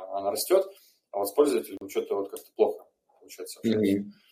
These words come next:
Speaker 1: Вот. Возможно, что выручку даже можно больше сделать, да? Пообщавшись, там, узнать какие-то боли, там, и разобраться в потребностях.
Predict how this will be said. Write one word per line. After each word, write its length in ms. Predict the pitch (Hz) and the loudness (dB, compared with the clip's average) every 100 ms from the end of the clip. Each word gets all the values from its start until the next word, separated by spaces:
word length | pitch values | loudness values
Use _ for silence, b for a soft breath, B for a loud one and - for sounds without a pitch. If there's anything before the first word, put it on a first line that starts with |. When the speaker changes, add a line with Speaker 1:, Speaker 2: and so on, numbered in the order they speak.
| B _ _ _ | B _ _ _
Speaker 1:
Вот. 280 | 98 92 - | -8 -8 -4
Возможно, 320 | 107 131 131 | 2 4 4
что 80 | 113 | 6
выручку 300 | 127 - 110 | 4 4 4
даже 120 | 110 | 4
можно 220 | 113 110 107 | 6 4 6
больше 220 | 98 - | 4 0
сделать, 320 | - 87 90 | -6 -6 -6
да? 120 | - _ _ | -14 _ _
Пообщавшись, 440 | 95 - 107 - - | -10 -2 0 0 -4
там, 160 | 95 | -10
узнать 200 | 95 101 | -8 -10
какие-то 220 | - - 95 | -12 -10 -2
боли, 300 | 117 107 95 | 0 0 -4
там, 240 | - 101 | -12 -14
и 220 | 98 98 | -10 -6
разобраться 500 | 98 101 98 98 - | -6 -6 -4 -4 -6
в 40 | - | -12
потребностях. 500 | - 147 - - | -8 -8 -10 -18